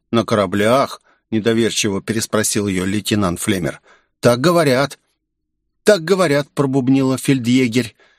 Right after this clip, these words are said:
"Инженеры с собой много новых диковинных конструкций наготовили. Я сама не видела, но слышала про них. Остальные полки генерал Чек ведет. Госпожа остается.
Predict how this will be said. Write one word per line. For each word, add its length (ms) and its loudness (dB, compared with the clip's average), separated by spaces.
"Инженеры 520 4
с 60 -2
собой 380 2
много 340 2
новых 400 2
диковинных 500 0
конструкций 720 0
наготовили. 580 0
Я 140 2
сама 340 2
не 140 4
видела, 460 2
но 160 2
слышала 440 0
про 160 0
них. 300 -4
Остальные 600 2
полки 360 0
генерал 460 0
Чек 280 -2
ведет. 400 -2
Госпожа 480 0
остается. 680 -2